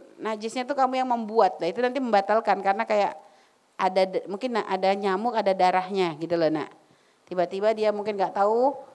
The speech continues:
numpl-, dia nemplok, ada, ada nyamuk, ada darahnya nemplok di mukenahmu. Mungkin karena mukenahmu keseringan dicuci, dia mabuk. Akhirnya dia mati di situ, ya. Jadi gara-gara mukenahmu keseringan dicuci, dia mabuk.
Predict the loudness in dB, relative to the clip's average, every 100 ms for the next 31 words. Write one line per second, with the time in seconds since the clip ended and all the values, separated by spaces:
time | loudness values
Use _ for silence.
0 | -14 -8 -6 -8 -16 -20 _ _ 0 2
1 | 2 0 0 2 4 4 4 4 2 0
2 | 0 -2 2 2 2 0 0 0 -2 -2
3 | -2 0 0 0 -4 -4 -4 -6 -8 -10
4 | -16 -20 -12 -6 -4 -2 0 2 2 0
5 | 0 0 0 2 0 0 0 -2 -2 -2
6 | -6 -8 -2 2 4 4 2 0 -2 -18
7 | -20 _ _ _ _ -20 _ -6 0 0
8 | 2 0 2 2 2 0 0 -2 -4 -6
9 | -12 -20 _ _ 4 6 4 0 -20 -20
10 | _ _ _ -8 0 4 6 6 4 4
11 | 4 2 0 0 0 0 0 0 0 0
12 | 0 0 -2 -2 0 2 2 0 -4 -12
13 | _ _ _ _ -2 0 2 2 4 4